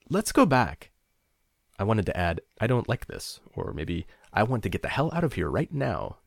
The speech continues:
but some irrational fear gripped me that if I showed any weakness, he'd be the one who wanted to keep going down, going deeper. Something rattled up there, wood scraping wood.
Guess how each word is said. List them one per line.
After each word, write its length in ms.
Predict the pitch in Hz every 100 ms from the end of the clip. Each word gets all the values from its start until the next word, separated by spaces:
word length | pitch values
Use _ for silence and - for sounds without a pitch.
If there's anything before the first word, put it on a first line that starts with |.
| -
but 160 | - -
some 220 | - 120 117
irrational 500 | 95 95 104 85 80
fear 320 | - 104 82
gripped 280 | - - -
me 80 | -
that 180 | 69
if 140 | - -
I 60 |
showed 260 | 80 - 92
any 160 | 95 87
weakness, 520 | 87 104 - - -
he'd 360 | - - 113
be 80 | -
the 100 | -
one 300 | - - 92 -
who 80 |
wanted 200 | 85 82 78
to 60 |
keep 260 | - - -
going 280 | 82 80 78
down, 440 | 82 76 - 98 - _ _ _ _ _ _
going 320 | - 82 80 82
deeper. 480 | 87 82 - - - _ _ _ _ _ _ _ _ _ _ _ _ _ -
Something 240 | 95 82
rattled 320 | 85 80 76
up 140 | 78 -
there, 220 | - 82
wood 300 | 85 85 82
scraping 360 | - 80 87 85
wood. 260 | 85 87